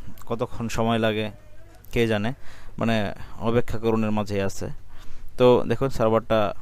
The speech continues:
খুবই দুর্বল। তবে এই দেখুন আবার বর্তমান ঠিকানা সিলেক্ট করতে হবে।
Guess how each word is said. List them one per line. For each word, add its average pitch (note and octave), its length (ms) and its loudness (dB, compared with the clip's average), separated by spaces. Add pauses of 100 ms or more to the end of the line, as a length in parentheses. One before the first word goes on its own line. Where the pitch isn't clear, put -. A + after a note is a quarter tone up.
(160)
খুবই G#2 160 -4
দুর্বল। G#2 360 -2 (3500)
তবে C3+ 220 2 (600)
এই G#2+ 100 -4
দেখুন A2 280 0
আবার G#2+ 320 2
বর্তমান A2 420 2
ঠিকানা G#2 340 -2
সিলেক্ট A2 340 -2
করতে G#2+ 240 -4
হবে। G#2+ 260 0